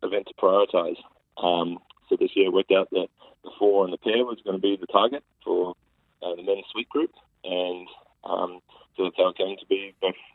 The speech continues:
uh, the four and the pair got qualified. So now those two group boats qualified for the Olympics, then, uh, those are the six available, and so we definitely won't be trying to row a different boat now. Um, there'll be no eight or, um,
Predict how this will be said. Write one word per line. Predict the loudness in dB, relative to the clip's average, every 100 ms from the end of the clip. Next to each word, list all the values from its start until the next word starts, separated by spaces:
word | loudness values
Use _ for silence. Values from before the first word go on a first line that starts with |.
| 0
uh, | 2 2 0 -2
the | -4
four | 2 4 4
and | 2
the |
pair | 2 2
got | 2 2
qualified. | 4 4 4 0 2
So | 2 0 -2 -20 -20 _
now | 4 6
those | 6 2
two | 0 4
group | 4 2 2
boats | 2 2 -4
qualified | 2 4 4 4 2 0
for | 0
the |
Olympics, | 2 2 0 -2 -16 _ _
then, | 0 0 -2 -10 -20 -20 _ 0
uh, | 4 4 4
those | 4 2
are | 0
the | -2
six | -2 -8 0
available, | 2 4 4 2 0 -16 -20 -6
and | -4 -2
so | -2
we | 2
definitely | 2 4
won't | 2 2
be | -4 -4 -12 -20 -20 _ 0
trying | 0
to | 4
row | 4
a | 4
different | 0 0
boat | 0 2
now. | 2 2 2 0 -14 -20 _ -6
Um, | -4 -4 -4
there'll | -6 -6
be | -4
no | -4 -2
eight | -4 -6
or, | -10 -12 -14 _ _ _ _ -4
um, | -2 -2 -4